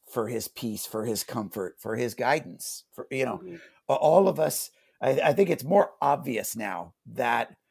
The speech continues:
Speaker 1: uh, for all of us, or at least for, for many of us, you know, our, our need for God is more palpable. Even my friends and neighbors who are outside of the church, their curiosity, their need for God is more, uh, palpable and, and obvious as well. So,
Speaker 2: Yeah.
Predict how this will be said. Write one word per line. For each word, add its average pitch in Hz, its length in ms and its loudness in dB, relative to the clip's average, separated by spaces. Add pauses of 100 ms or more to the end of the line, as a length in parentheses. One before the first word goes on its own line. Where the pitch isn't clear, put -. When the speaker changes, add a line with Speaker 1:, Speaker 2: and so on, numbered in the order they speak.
(220)
Speaker 1:
uh, 113 340 2
for - 260 -2
all 131 180 4
of 120 60 0
us, 123 120 -6
or 107 80 -2
at 107 80 -6
least 123 200 -6
for, 104 200 -6 (160)
for 110 100 -6
many 120 300 -6
of 98 100 -8
us, - 220 -8 (840)
you 123 100 -6
know, 113 160 -8 (260)
our, 123 260 2
our 139 200 6
need 165 420 -4
for 143 180 -4
God 127 340 0
is 107 180 -6
more 113 180 -6
palpable. 101 520 -6
Even 135 220 -6
my 120 120 -6
friends 127 360 -6
and 110 120 -8
neighbors 120 400 -4
who 117 100 -6
are 110 80 -4
outside 123 360 -2
of 127 40 -6
the - 80 -14
church, 95 320 -8 (400)
their 170 200 6
curiosity, 117 800 -2
their 160 180 4
need 139 280 -4
for 104 120 -10
God - 360 -2
is 101 180 -6
more, 120 440 0 (520)
uh, 110 220 -2
palpable 120 600 2
and, 117 220 -4
and 120 120 -6
obvious 113 440 -4
as 95 100 -10
well. 117 320 0
So, 135 380 0
Speaker 2:
Yeah. 185 300 -8